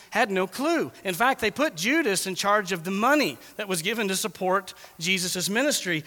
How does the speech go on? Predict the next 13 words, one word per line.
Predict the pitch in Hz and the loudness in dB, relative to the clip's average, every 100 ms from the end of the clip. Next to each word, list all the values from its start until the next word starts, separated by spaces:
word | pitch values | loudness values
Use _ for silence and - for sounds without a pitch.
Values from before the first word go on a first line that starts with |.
| - | -8
And | 170 175 | -4 0
when | 175 | 0
Jus-, | 165 226 214 220 | 0 0 0 -2
Judas | 160 196 220 196 | -2 -2 0 0
is | - 226 320 208 | 0 0 0 0
revealed | 196 170 175 170 | -2 0 0 0
as | 165 | -4
the | 147 | -4
one | 151 156 160 147 | -4 -2 -2 -4
who | 170 | -4
was | 156 | -6
the | 143 | -6
betrayer, | 147 143 165 151 151 | -8 -6 -4 0 0